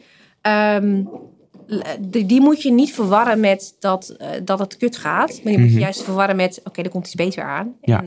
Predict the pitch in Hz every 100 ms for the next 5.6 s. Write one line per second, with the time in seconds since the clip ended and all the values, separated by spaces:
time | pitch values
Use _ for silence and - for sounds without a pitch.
0 | 185 185 185 180 - 196 196 190 180 185
1 | 190 190 190 - 175 180 175 165 190 208
2 | 180 175 175 175 170 175 175 170 - 156
3 | 175 226 - - - _ _ _ _ -
4 | 165 - 240 277 226 208 214 196 202 180
5 | 185 - - 214 277 277